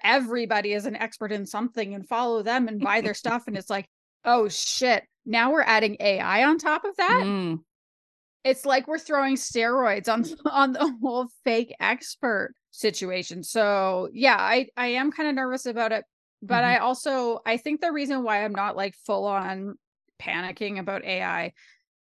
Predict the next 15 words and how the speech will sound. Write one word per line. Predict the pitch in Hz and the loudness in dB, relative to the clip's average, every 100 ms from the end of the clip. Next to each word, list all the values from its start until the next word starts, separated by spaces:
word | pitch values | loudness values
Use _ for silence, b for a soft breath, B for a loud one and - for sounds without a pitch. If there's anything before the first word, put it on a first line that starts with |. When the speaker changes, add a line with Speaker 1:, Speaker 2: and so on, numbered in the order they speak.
| _ _ _ | _ _ _
Speaker 1:
is | - 240 220 | -2 -2 0
there's | 233 233 | -2 0
a | 254 | -4
certain | - 320 330 339 294 | -4 -4 -2 -2 -4
point | - 269 262 254 | -4 -2 -2 -2
at | 233 220 | -2 -2
which | 202 202 190 - - - - _ _ _ _ _ _ - | -2 -4 -4 -6 -6 -6 -10 _ _ _ _ _ _ -4
they're | 240 | -2
gonna | 277 311 | 2 2
run | 294 | 4
out | 269 208 | 2 0
of | |
material | 202 170 180 180 175 | -4 -6 -6 -6 -6
to | - 151 | -8 -12
train | - 170 156 - - | -10 -10 -10 -12 -14